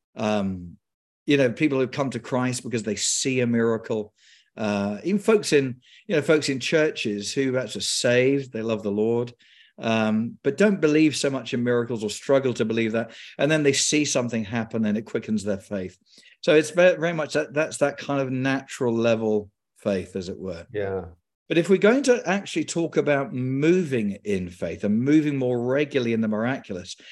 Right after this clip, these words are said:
Speaker 1: that can be a starting point. That can be a, an igniting for people. But we have to learn to, we have to, the, the problem with that kind of faith is if it doesn't happen,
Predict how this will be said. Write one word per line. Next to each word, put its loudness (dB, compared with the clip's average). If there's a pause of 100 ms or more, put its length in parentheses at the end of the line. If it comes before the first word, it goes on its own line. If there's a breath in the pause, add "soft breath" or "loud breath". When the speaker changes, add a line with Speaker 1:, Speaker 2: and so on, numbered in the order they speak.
(240 loud breath)
Speaker 1:
that 2
can 4
be 4
a 6
starting 0
point. -4
That -4
can -4
be 2
a, 4
an 0
igniting 0
for -10
people. -10 (640 soft breath)
But 6
we 6
have 2
to 0
learn 2 (100)
to, 0 (840)
we 0
have 0
to, 4
the, 0
the -4
problem 2
with 4
that 0
kind -2
of -4
faith 2
is -4 (340 loud breath)
if 6
it 6
doesn't 2
happen, -12